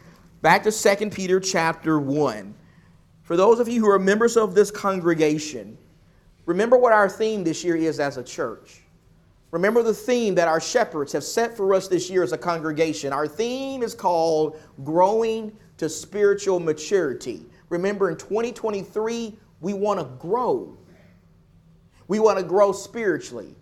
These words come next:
We wanna stretch spiritually. We wanna challenge ourselves spiritually. We wanna grow to spiritual maturity. And one of the things that we hope will help us achieve this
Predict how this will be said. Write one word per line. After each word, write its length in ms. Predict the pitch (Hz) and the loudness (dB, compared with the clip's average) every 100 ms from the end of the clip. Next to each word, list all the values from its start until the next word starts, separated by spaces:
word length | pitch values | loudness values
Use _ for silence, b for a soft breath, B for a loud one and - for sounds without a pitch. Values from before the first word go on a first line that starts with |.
| b | b
We 100 | - | -2
wanna 220 | 196 202 185 | 0 2 0
stretch 440 | - - 233 202 | -6 -2 -2 -2
spiritually. 800 | - - 240 208 147 - 135 95 b | -10 -10 -2 0 0 -6 -12 -12 b
We 80 | - | -2
wanna 220 | 208 190 | 0 0
challenge 520 | 175 - 220 226 226 - | -2 -6 -2 -2 -2 -2
ourselves 480 | 202 196 214 180 | -2 0 0 0
spiritually. 720 | - - 262 240 185 - 151 135 | -4 -10 -4 -2 -4 -4 -6 -2
We 80 | |
wanna 220 | 185 214 185 | 0 0 -2
grow 680 | 165 208 220 254 269 262 B - | -2 4 6 8 6 0 B 2
to 120 | 190 | 2
spiritual 640 | - - 262 269 208 226 | 2 -4 0 0 4 4
maturity. 1000 | 214 190 - 294 277 208 - 175 190 175 B B | 4 -2 2 4 6 4 2 0 0 -6 B B
And 160 | 180 185 | 0 0
one 120 | 240 | 0
of 80 | 202 | -2
the 80 | |
things 320 | 190 226 233 190 | -2 0 0 0
that 160 | 190 | 0
we 100 | 202 | -2
hope 280 | 185 220 220 | 2 4 4
will 120 | 185 | 4
help 260 | 170 220 220 | 2 0 2
us 200 | 226 - | 0 0
achieve 580 | 165 160 - 302 294 190 | -4 -4 -8 -6 -6 -2
this 340 | 160 160 175 | 0 0 -2